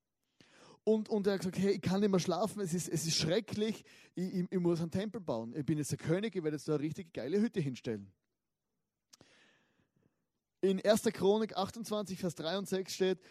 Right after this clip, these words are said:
da sagt Gott zum David, "Du sollst mir keinen Tempel bauen, denn du hast Kriege geführt und dabei viel Blut vergossen. Dein Sohn Salomo soll mir einen Tempel bauen."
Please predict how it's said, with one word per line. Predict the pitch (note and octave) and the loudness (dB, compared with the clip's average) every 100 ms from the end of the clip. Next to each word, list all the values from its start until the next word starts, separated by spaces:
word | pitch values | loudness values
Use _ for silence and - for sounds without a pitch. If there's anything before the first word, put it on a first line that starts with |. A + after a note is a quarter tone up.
| - _ _ _ | -20 _ _ _
da | E3+ | -2
sagt | D#3+ F3 - | 0 0 2
Gott | F3+ G#3 - | 4 4 2
zum | - F#3 D#3+ | -4 -2 0
David, | D3+ G#3 G3+ - - _ _ | 0 4 2 2 -8 _ _
"Du | F3+ | 2
sollst | F3 F#3+ G#3+ A#3+ - | 4 6 6 4 2
mir | G#3+ | 2
keinen | G3 F#3 F#3+ F#3+ | 4 0 0 0
Tempel | E3+ F#3 F#3+ F#3 | 0 0 2 0
bauen, | D3+ C3 C3 | 2 0 0
denn | C#3+ F#3 | -2 0
du | F3+ | 0
hast | D#3+ C#3+ - | 0 -4 -2
Kriege | - F3+ G#3+ | 4 6 4
geführt | G3+ F#3 F3 F3+ | 2 2 6 6
und | F3+ D#3 | 4 -2
dabei | D#3+ C#3+ C3+ C3+ | -2 0 -4 -4
viel | - D#3 G3+ | -4 -2 0
Blut | E3 E3+ F3 | 6 6 6
vergossen. | F3 D#3+ C3 - C3 A2+ _ - _ - | 0 0 0 -4 -12 -16 _ -20 _ -2
Dein | F3 B3+ | 0 2
Sohn | F#3 G3 G#3 | 4 6 4
Salomo | E3 F3 A3 G#3+ F#3+ G#3 | 0 2 2 2 2 0
soll | F3 F3 | 2 2
mir | F3 E3+ | 2 -2
einen | D#3 C#3+ | -4 -4
Tempel | D#3+ F3 F3 | -4 -4 -4
bauen." | D3+ B2+ A#2 A2 | -2 -2 -2 -6